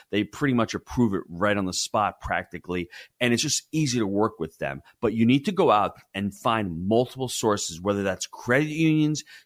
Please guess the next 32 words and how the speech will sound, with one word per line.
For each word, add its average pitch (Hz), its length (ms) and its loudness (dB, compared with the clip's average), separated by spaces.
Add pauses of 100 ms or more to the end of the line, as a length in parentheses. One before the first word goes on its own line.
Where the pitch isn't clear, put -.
community 139 360 4
banks, 113 480 0 (280)
and 110 280 0
ask 123 400 0
them 101 340 -2
the 98 80 -2
offers. 92 380 0
When 104 100 0
I 151 80 2
got 180 160 2
into 131 160 -4
the 104 100 -2
business, 101 520 -2 (240)
a 101 80 -4
twenty-five-year 113 720 0
am 95 220 -2
was 85 140 -6
practically 101 680 -8
unheard 95 320 -2
of 90 120 -4
from 87 140 -10
the 85 80 -8
community 87 340 -6
bank 82 360 -6 (320)
until 117 320 -2
we 113 100 2
started 95 360 -4
asking. 71 480 -6 (300)
And 95 240 -4 (440)
lo 110 100 4
and 120 80 4
behold, 123 460 2